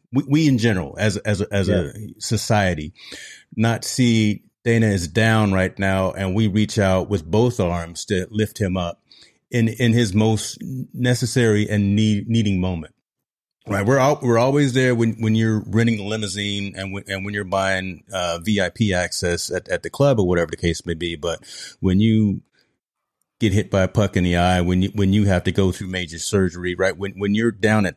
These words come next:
Speaker 1: that level, why is it so difficult for someone to, to pick up the phone and send you a text message and, and just say, "Brother, you, you doing good"? And, and, and that's
Speaker 2: Be-,
Speaker 1: across everyone. Go, go into it, man. I'm, I'm about to
Speaker 2: Because
Speaker 1: get excited here. No.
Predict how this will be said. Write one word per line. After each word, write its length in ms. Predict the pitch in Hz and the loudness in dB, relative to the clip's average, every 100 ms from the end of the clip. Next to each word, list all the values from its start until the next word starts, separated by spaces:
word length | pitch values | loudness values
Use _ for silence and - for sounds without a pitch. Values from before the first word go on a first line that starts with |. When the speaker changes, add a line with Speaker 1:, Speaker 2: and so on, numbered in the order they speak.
| _ | _
Speaker 1:
that 280 | 107 117 - | -2 -2 -4
level, 540 | 98 80 71 71 - _ _ | -4 -4 -8 -16 -20 _ _
why 200 | 101 117 | 0 2
is 120 | 127 | 4
it 100 | 117 | 2
so 180 | - 117 | 2 0
difficult 600 | 101 107 104 - 101 90 | 2 2 0 -2 0 0
for 140 | - 90 | -2 -2
someone 380 | 104 92 87 | 2 2 2
to, 240 | - 87 82 | 2 0 0
to 100 | - | 0
pick 220 | 104 95 | -2 0
up 100 | - | -2
the 80 | 90 | 0
phone 260 | - 87 | 2 2
and 100 | 82 | 2
send 180 | - 92 | 0 -2
you 60 | 80 | -2
a 40 | |
text 320 | - 85 - | 0 -2 0
message 380 | 85 76 87 - | -2 0 -2 -4
and, 100 | 82 - | -10 -10
and 160 | 82 | -10
just 160 | 82 - | -6 -4
say, 200 | 82 80 | -2 -2
"Brother, 240 | 80 85 76 | 0 -2 -2
you, 160 | 80 - | -8 -10
you 100 | 90 | -8
doing 240 | 87 82 | -6 -4
good"? 240 | 82 76 - - - - - - _ _ _ | -4 -4 -6 -14 -12 -12 -14 -18 _ _ _
And, 200 | 120 104 | -6 -4
and, 160 | 120 113 | -4 -2
and 140 | 123 | 2
that's 400 | 131 123 - - | 2 0 -2 -8
Speaker 2:
Be-, 80 | 139 | -2
Speaker 1:
across 480 | 135 165 135 131 - - 139 | 0 2 2 0 -6 -4 0
everyone. 340 | 120 104 98 | 2 2 0
Go, 100 | 135 | -4
go 240 | - 147 135 | -4 -2 -2
into 220 | 117 101 | 0 -2
it, 80 | 82 | -2
man. 140 | 87 | -4
I'm, 180 | 98 101 | -4 -6
I'm 120 | 98 101 | -8 -4
about 160 | 104 | 0
to 60 | 135 | 2
Speaker 2:
Because 160 | 135 | 4
Speaker 1:
get 100 | 160 | 2
excited 360 | 156 95 87 73 | 2 0 -4 -6
here. 140 | 78 | -10
No. 140 | 73 | -12